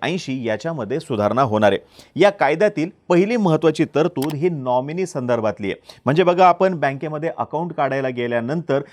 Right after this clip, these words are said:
आपण त्याच्यामध्ये त्यासाठीचा नॉमिनी कोण असेल हे त्याच्यामध्ये मेन्शन करत असतो. कोणी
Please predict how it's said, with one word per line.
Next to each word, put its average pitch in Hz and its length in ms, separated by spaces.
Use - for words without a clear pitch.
आपण 185 280
त्याच्यामध्ये 143 560
त्यासाठीचा 143 800
नॉमिनी 135 580
कोण 143 360
असेल 139 280
हे 160 220
त्याच्यामध्ये 139 500
मेन्शन 135 420
करत 113 240
असतो. 104 240
कोणी 131 240